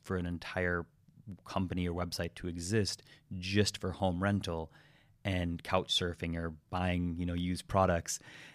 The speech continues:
And, and they could build better experiences specifically tailored for what that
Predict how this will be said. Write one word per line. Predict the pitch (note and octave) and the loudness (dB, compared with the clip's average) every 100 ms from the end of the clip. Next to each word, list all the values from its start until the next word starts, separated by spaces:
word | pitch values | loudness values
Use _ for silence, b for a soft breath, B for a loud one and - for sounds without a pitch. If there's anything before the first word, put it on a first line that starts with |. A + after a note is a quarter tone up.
| B | B
And, | G#2 G2 - | 6 6 6
and | G#2 G#2 | 6 8
they | A2 | 6
could | A#2+ F#2+ | 2 2
build | G#2 G#2 G2 F2 | 4 4 4 -2
better | G2 G2+ G#2 | 0 2 2
experiences | G2+ - F#2+ F2+ F2+ E2+ - | 2 0 -2 0 -2 -6 -6
specifically | - - G2 - - A#2+ B2 A2 G2+ | -6 -2 0 2 2 2 2 0 0
tailored | - G2 G2 F2+ F2 | -2 0 2 2 -2
for | - F#2 | -6 -2
what | F#2 F2 - G2 | -2 -2 -8 -2
that | G2 F2+ | 0 0